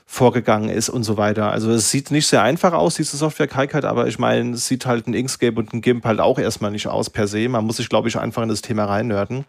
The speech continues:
Und bin ich auf jeden Fall mal gespannt, was aus deinem, aus deinem Mini-Makropad wird. Es gibt natürlich schon sehr viel fertige Makropads, aber ich verstehe das voll, wenn man einfach aus Prinzip sich selbst was bauen will, um einen Lerneffekt dabei zu haben,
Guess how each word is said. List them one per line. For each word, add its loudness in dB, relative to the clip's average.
Und -4
bin -20
ich -6
auf -2
jeden 0
Fall -2
mal 2
gespannt, 0
was 0
aus 0
deinem, 0
aus -4
deinem 6
Mini-Makropad 2
wird. 0
Es -4
gibt 2
natürlich 4
schon 2
sehr 4
viel 0
fertige 2
Makropads, 0
aber 2
ich -2
verstehe 0
das 0
voll, 4
wenn 2
man 2
einfach 2
aus 2
Prinzip -4
sich -2
selbst 2
was -2
bauen 0
will, 0
um -2
einen -2
Lerneffekt -2
dabei -2
zu -4
haben, -6